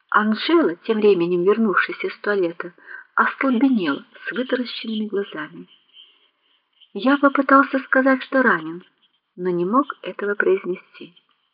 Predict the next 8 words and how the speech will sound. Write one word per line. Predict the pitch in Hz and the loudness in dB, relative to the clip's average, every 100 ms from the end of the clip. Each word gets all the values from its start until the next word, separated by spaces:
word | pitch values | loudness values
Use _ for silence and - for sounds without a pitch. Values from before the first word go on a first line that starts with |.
| - - - | -20 -18 -6
Схватился | - 220 220 294 285 - | -2 -2 -2 -2 -4 -8
за | 254 | -4
подмышку | 262 226 185 175 - - - - - - _ | -2 0 -2 -4 -8 -10 -16 -20 -20 -20 _
и | 180 | -10
почувствовал | - 165 - 277 - 254 254 | -8 -4 -2 -2 0 0 2
там | 240 226 | 0 0
глубокую | 185 165 160 240 - 208 202 | 0 -2 0 0 0 0 2
рану. | 151 143 | 2 2